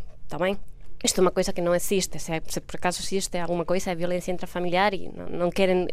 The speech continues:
querem tirar fora alguma das medidas. Bom, acudiu a polícia para denunciar o ex-marido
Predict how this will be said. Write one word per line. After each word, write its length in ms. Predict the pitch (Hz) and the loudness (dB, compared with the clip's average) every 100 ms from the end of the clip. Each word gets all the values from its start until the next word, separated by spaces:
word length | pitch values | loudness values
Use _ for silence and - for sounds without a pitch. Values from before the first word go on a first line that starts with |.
| - | -2
querem 340 | - 175 180 - - | 2 4 2 0 -4
tirar 200 | 185 180 | 2 2
fora 200 | - 180 | 2 2
alguma 200 | 170 180 | 2 2
das 200 | 170 170 | 0 0
medidas. 280 | 180 147 - | 0 0 2
Bom, 180 | - 160 - - - - - - | 2 2 2 -4 -4 -2 -2 6
acudiu 340 | 320 392 359 | 8 10 10
a 40 | 320 | 10
polícia 400 | 277 233 240 269 | 8 4 4 4
para 160 | 269 | 4
denunciar 380 | 254 254 254 247 | 4 4 4 4
o 80 | 240 | 4
ex-marido 640 | 240 - 226 196 190 202 | 4 4 4 4 4 2